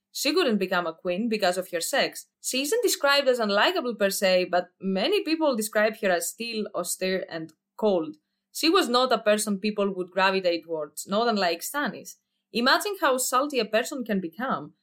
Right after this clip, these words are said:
Visenya had the dream, Visenya was the oldest, Visenya was doing the dirty work that needed to be done.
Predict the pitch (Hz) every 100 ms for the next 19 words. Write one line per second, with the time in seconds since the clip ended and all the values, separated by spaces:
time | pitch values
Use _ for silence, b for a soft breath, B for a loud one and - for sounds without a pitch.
0 | _ 220 240 - 214 226 262 311 302 214
1 | 170 180 185 202 196 208 240 277 262 247
2 | 156 156 170 - 202 214 208 240 269 247
3 | 208 214 214 220 208 208 277 190 180 180
4 | 180 180 180 175 254 269 240 175 156 175